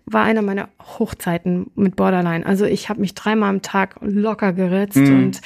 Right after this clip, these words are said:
Speaker 1: war wirklich, also da waren Sachen dabei. Ich hab mehrere Suizidversuche hinter mir. Ich war nicht zu bändigen, also in keinster Weise.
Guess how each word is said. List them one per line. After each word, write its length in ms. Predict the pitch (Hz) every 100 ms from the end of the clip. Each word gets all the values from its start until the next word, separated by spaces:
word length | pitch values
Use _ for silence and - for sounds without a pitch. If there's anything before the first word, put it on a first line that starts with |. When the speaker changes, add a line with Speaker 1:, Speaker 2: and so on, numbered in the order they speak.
| - - -
Speaker 1:
war 220 | 190 190
wirklich, 260 | 220 214 202
also 140 | 190
da 100 | 196
waren 220 | 190 196
Sachen 260 | 196 185 202
dabei. 380 | 196 185 196 190
Ich 160 | 185
hab 200 | 190 -
mehrere 460 | 202 202 214 214 208
Suizidversuche 840 | 202 202 202 196 - 196 196 -
hinter 360 | 185 180 190 190
mir. 240 | 190 202
Ich 180 | - -
war 160 | 185 190
nicht 440 | 196 208 202 -
zu 80 | 185
bändigen, 380 | 170 165 160 151
also 160 | 190 190
in 80 |
keinster 480 | - - 196 - 190
Weise. 340 | 185 185 220